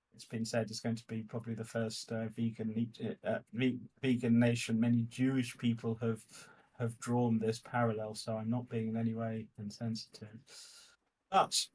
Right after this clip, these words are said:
beyond humans and domestic non-human animals, there is also the problem of wild animal suffering. Uh,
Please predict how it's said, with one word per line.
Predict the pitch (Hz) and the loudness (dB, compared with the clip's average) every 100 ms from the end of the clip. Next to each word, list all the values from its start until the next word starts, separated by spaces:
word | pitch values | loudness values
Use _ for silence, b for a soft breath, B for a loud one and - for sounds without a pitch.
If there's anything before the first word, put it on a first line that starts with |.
| _ _ _ _ _ _ _ _ _ _ | _ _ _ _ _ _ _ _ _ _
beyond | 151 156 190 208 190 165 - - _ | 2 8 10 10 8 4 -4 -8 _
humans | - 175 196 196 190 160 - - | -2 2 2 2 -2 -4 -8 -8
and | 139 143 139 135 | -8 -8 -6 -6
domestic | 123 123 135 - 127 | -4 -4 -6 -6 -10
non-human | 127 135 127 131 127 127 | -4 -2 -2 -6 -6 -6
animals, | 135 135 131 127 123 | -4 -4 -6 -8 -10
there | 117 110 | -8 -8
is | 113 | -8
also | 120 117 120 117 | -8 -6 -6 -6
the | 113 | -6
problem | - 117 104 110 110 104 - | -6 -6 -6 -10 -10 -12 -10
of | 104 107 104 104 - - - | -8 -8 -10 -14 -20 -20 -4
wild | 117 120 123 | 0 2 2
animal | 131 131 131 | 0 -2 -6
suffering. | 127 147 151 190 254 254 B B _ _ _ _ _ _ _ | -4 -4 -4 -4 -4 -6 B B _ _ _ _ _ _ _
Uh, | 123 127 123 123 | 0 2 2 0